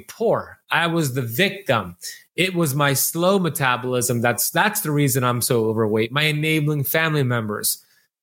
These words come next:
I was blaming everything and everyone except for the person who was truly responsible, me. So I literally said those words out, out loud, "I am responsible." And something that's really cool is when you take responsibility, it's almost impossible to be angry and resentful and the victim.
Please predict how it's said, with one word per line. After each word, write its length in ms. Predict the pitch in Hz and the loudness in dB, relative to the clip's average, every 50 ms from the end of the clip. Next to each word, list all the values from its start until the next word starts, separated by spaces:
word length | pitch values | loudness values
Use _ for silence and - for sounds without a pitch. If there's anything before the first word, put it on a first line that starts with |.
| _ - 143 - | _ -12 -8 -4
I 100 | - 156 | 0 0
was 160 | 170 175 143 | 2 2 0
blaming 400 | 131 151 170 170 170 160 160 156 | 0 0 0 2 2 2 2 2
everything 520 | 165 175 185 208 196 185 190 190 190 185 175 | 0 2 2 2 0 2 0 0 0 2 2
and 80 | 160 | 2
everyone 460 | 156 156 156 151 156 147 139 139 135 131 | 2 2 2 2 0 2 2 0 0 0
except 400 | 127 113 - - 143 135 131 - | -2 -2 0 0 0 0 0 -2
for 80 | 135 | -2
the 100 | 120 127 | -2 -2
person 360 | 117 - 135 131 123 - 131 | 0 2 2 2 2 0 0
who 100 | 123 123 | 2 2
was 160 | 127 123 117 - | 2 2 0 -2
truly 300 | - - 233 233 214 196 | -4 -2 2 2 4 4
responsible, 840 | 156 156 143 - - 143 135 127 - - 131 131 131 127 120 - _ - _ _ _ _ _ _ _ - | 2 0 -2 0 0 0 2 0 -2 -2 0 0 0 0 -2 -4 _ -20 _ _ _ _ _ _ _ 0
me. 380 | 131 147 147 120 101 - - _ | 2 2 2 0 -4 -8 -10 _
So 220 | - - 147 139 | -2 2 2 2
I 100 | 135 139 | 2 2
literally 460 | 139 151 175 196 202 202 196 190 180 | 0 0 0 2 2 2 2 2 0
said 220 | - - 185 180 170 | 0 0 0 0 2
those 200 | 170 165 143 127 | 0 0 0 0
words 260 | 143 156 151 143 147 | 0 0 0 2 2
out, 220 | 143 139 139 - - - - | 0 0 0 -4 -6 -2 0
out 180 | 131 131 131 135 | 0 0 2 0
loud, 300 | 131 127 131 143 147 - - - | 2 2 2 0 0 -2 0 2
"I 160 | 143 147 147 | 2 2 2
am 240 | 147 147 143 135 139 | 2 0 0 0 -2
responsible." 880 | 131 - - - 127 123 131 135 - 147 147 165 170 185 180 - _ - - - - - _ _ _ _ _ - | -2 -2 0 0 2 2 2 0 -2 0 2 2 2 2 0 -6 _ -20 -20 -20 -20 -20 _ _ _ _ _ -6
And 140 | 131 123 | -4 0
something 360 | - 170 185 196 185 202 190 185 | 2 2 2 0 -2 -2 0 0
that's 460 | 185 175 147 170 - - - - - 160 | 0 0 0 -2 -2 -2 -2 -2 -4 -2
really 240 | 156 180 180 165 | 0 2 2 0
cool 340 | 143 - - 185 208 185 160 | 0 0 2 2 2 4 2
is 100 | 151 123 | 0 0
when 140 | 131 147 147 | 0 0 0
you 80 | 156 143 | 0 2
take 220 | 143 180 170 - | 2 0 0 0
responsibility, 840 | 160 143 - - 170 165 143 - 151 139 165 165 160 156 143 139 | -2 -2 2 2 2 2 2 0 -2 0 2 2 2 2 2 2
it's 140 | 135 120 - - | 0 -2 -2 -2
almost 360 | - 160 165 156 156 147 - - | 0 0 2 2 2 2 0 0
impossible 720 | 139 120 - 143 139 147 147 143 - 143 127 120 113 113 | -2 -2 0 2 2 2 2 2 0 0 0 0 0 0
to 120 | 110 - 127 | -2 -4 0
be 240 | 120 127 127 - - | 0 0 0 0 0
angry 360 | 135 139 143 139 135 139 139 | 0 0 2 2 2 2 0
and 140 | 127 120 117 | 2 0 0
resentful 640 | 120 113 123 127 127 127 120 - 135 131 131 - - | 0 0 0 0 -2 -2 0 0 0 0 0 -2 -2
and 160 | 127 123 117 | -2 0 0
the 60 | 113 | -2
victim. 500 | 104 104 139 139 139 - - 101 95 - | 0 0 0 0 0 -2 -8 -10 -10 -12